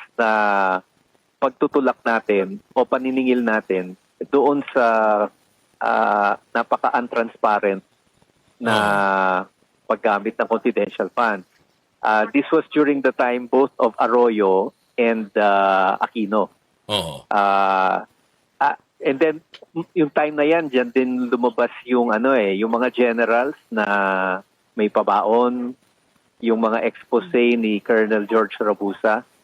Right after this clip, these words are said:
Speaker 2: Galing lahat
Speaker 1: At
Speaker 2: sa Confi
Speaker 1: palaging,
Speaker 2: Fund yun? Ah, sa Intel Fund?
Speaker 1: palaging napapag-usa-, oo, nababanggit ang mga Intel Funds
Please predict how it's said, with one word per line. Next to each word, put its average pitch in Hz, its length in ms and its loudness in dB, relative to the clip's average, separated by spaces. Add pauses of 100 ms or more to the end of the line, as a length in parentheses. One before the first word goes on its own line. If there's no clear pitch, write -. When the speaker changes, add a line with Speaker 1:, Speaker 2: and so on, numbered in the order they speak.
(320)
Speaker 2:
Galing 135 360 0
lahat 120 240 0
Speaker 1:
At - 40 -2
Speaker 2:
sa 127 80 -2
Confi 135 240 0
Speaker 1:
palaging, 147 240 2
Speaker 2:
Fund 107 160 -2
yun? 98 200 -2 (360)
Ah, 135 80 -2
sa - 80 -2
Intel 120 160 -2
Fund? 123 160 2
Speaker 1:
palaging 123 320 0
napapag-usa-, 113 800 0
oo, 117 440 4
nababanggit 117 720 0
ang 107 120 0
mga 107 240 -2
Intel 107 320 -2
Funds 87 360 -2